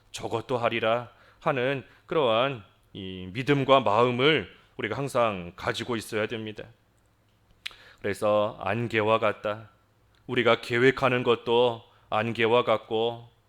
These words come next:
또 우리의 삶, 우리가 살아가는 거, 우리의 삶 자체도 안개와 같아요.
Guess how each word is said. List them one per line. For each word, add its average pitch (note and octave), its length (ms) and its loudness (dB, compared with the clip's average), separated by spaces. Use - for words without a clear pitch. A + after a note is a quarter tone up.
또 A2 400 0
우리의 B2 380 2
삶, D#3 420 0
우리가 B2+ 260 0
살아가는 C3+ 560 0
거, B2+ 400 0
우리의 C3+ 300 -2
삶 F3 260 -4
자체도 C#3+ 800 -6
안개와 A#2 500 -2
같아요. A2+ 540 -8